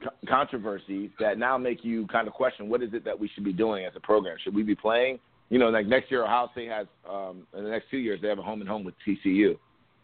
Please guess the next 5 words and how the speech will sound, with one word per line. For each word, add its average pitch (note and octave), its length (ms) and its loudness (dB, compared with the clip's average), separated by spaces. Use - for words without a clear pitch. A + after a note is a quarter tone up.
right? G2 260 6
Another A#2+ 320 0
huge A2 420 -2
scheduling F#2+ 520 -2
situation. D#2+ 500 -4